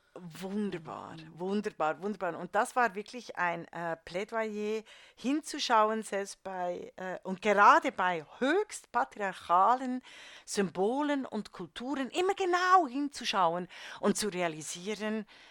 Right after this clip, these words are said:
Speaker 1: es gibt so viele großartige, sichtbare, äh, Kunstwerke und, und weiterbringende sch-, sinnliche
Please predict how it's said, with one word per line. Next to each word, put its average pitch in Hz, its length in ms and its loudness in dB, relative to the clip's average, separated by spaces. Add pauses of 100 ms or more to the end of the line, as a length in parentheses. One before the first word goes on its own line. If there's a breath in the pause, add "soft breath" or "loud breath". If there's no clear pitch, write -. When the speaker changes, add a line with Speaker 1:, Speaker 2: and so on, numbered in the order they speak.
(220 loud breath)
Speaker 1:
es 180 360 -4
gibt 185 260 -12
so 214 680 8
viele 165 840 -8 (140)
großartige, 196 840 2
sichtbare, 175 880 0 (500 loud breath)
äh, 190 140 0 (140)
Kunstwerke 202 1500 6
und, 202 420 0
und 185 300 -4 (160)
weiterbringende 196 1500 2 (340 loud breath)
sch-, - 380 -2
sinnliche 277 840 0